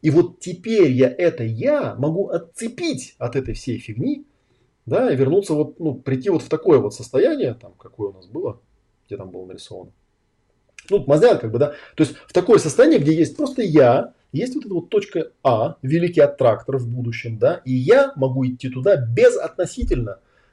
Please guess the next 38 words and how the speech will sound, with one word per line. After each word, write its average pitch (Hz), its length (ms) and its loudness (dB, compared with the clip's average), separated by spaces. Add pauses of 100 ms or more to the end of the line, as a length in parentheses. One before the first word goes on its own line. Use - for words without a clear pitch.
(140)
к - 60 -10
вот 131 120 0
этому 175 240 2
балласту, 135 580 4
который 135 300 -4
там 131 160 -2
когда-то 120 420 -2
был. 131 340 -8 (460)
Но 139 180 0
я 190 260 6
эту 165 180 0
возможность 156 720 2
получил 131 420 -4
исключительно 156 720 -6
благодаря 131 440 2
тому, 202 300 -4
что - 180 -8
он 135 400 -2
там 160 360 0
был. 202 240 -2
Потому 120 280 -8
что - 140 -12
если 120 440 -2
бы 131 120 -2
его 143 160 0
там 104 200 -8
не 240 160 0
было, 185 320 0 (280)
не 127 180 0
было 120 160 -2
бы 135 100 0
меня. 240 340 -4 (960)
А 127 100 -2
если 131 180 0
бы 127 100 0
не 135 120 2
было 123 160 2
меня, 233 440 0